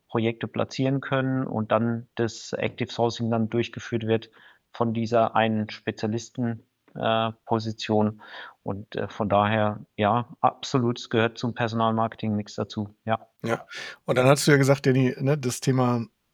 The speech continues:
Speaker 2: mm, Darth Vader, äh, die, ähm, dunkle Seite.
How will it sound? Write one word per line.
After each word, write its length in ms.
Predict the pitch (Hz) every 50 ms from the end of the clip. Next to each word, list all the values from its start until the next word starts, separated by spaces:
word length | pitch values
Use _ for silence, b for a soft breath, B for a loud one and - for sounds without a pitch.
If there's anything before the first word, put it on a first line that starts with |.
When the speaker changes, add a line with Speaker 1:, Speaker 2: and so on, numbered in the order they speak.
| _ _ -
Speaker 2:
mm, 340 | 127 120 120 120 117 113 107 - _ _ _ - - _ -
Darth 340 | 120 113 120 117 - - 113
Vader, 360 | 113 117 127 147 151 156 160 - _ B B B B B B B B B B _ _ -
äh, 640 | - 120 117 113 113 113 110 113 113 117 117 - - _ _ _ _ _ _
die, 300 | - 110 110 113 117 135 143
ähm, 540 | - - 131 113 107 107 110 127 127 120
dunkle 340 | 113 143 170 175 - 127 120
Seite. 460 | 107 104 110 107 110 - 165 196 196